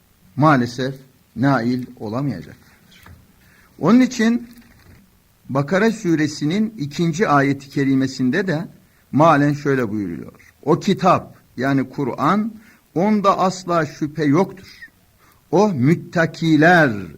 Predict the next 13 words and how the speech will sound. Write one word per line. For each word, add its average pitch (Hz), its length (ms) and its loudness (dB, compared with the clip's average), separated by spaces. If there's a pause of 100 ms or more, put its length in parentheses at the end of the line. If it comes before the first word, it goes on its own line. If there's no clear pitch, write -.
(160)
için 180 520 -4 (280)
bir 156 300 0
yol 127 360 0
göstericidir. - 920 -16 (440)
Evet, 151 340 -4
müttakiler 151 720 0
için 135 320 -2
yol 113 160 -8
göstericidir 98 720 -10 (120)
Kur'an 196 520 -2 (300)
ve 143 100 4
müttakiler 170 720 0
için 226 500 2